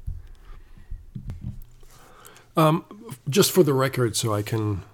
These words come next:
uh, clarify a few things, I don't want to upset or insult anyone who is, uh, heavily influenced by religion or living, uh, re-, a religious life on purpose, uh, for a specific reason,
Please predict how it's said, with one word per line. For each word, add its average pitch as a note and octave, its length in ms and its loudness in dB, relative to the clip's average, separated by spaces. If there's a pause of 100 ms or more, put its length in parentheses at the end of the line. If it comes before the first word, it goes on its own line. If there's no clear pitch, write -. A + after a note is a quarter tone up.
(200)
uh, G2 220 -4
clarify A2+ 480 2
a G2 60 0
few A2+ 180 -4
things, A2 240 -2
I A2 80 -2
don't F#3+ 240 6
want E3 280 4
to D3+ 120 4
upset B2 520 -2
or B2+ 200 0
insult A2 480 0
anyone F#2+ 540 -2 (500)
who A#2+ 200 2
is, F#2+ 300 2
uh, F2+ 360 -4 (840)
heavily C3 500 4
influenced G#2+ 600 -2 (600)
by G#2 220 4
religion C#3 440 4
or B2+ 180 2
living, B2 560 4
uh, G#2 240 -6
re-, A#2 420 0
a A#2+ 160 0
religious A#2+ 600 4
life G#2 340 -2
on G2+ 140 -4
purpose, G#2 580 -4 (240)
uh, F#2 200 -4
for F#2 320 -2
a F2+ 40 -6
specific G2 560 -4
reason, C3 460 2